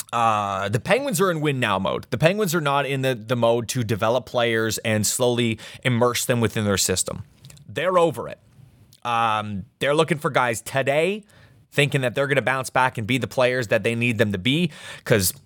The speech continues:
Malkin and Crosby and Letang are their guys, and they're riding with them into the sunset. Malkin, obviously, that six-year deal, or I think five-year deal, whatever it was, to stay with the team.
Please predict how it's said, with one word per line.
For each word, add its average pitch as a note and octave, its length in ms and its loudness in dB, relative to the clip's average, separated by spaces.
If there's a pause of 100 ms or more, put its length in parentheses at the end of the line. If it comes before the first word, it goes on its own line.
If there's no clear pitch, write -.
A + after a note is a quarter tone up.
Malkin E3+ 480 2
and A#2+ 140 -8
Crosby F3 640 0
and B2 100 0
Letang D#3+ 540 0
are A#2+ 140 2
their A2+ 400 0
guys, A2 400 2
and G#2+ 100 -4
they're C3+ 160 2
riding B2 380 0
with B2 140 -2
them B2+ 180 4
into A2+ 140 0
the G2 80 -4
sunset. C#3 560 0
Malkin, B2 320 -2
obviously, A#2+ 400 -2
that G2 180 2
six-year B2 420 0
deal, A#2 280 0
or G#2 180 2
I G2 100 0
think A#2 200 -4
five-year A#2+ 1200 0
deal, C3 280 0
whatever B2+ 240 0
it B2+ 40 -4
was, C3 200 0
to - 80 -10
stay C3+ 240 2
with B2+ 100 -2
the A#2 80 -10
team. D3 360 0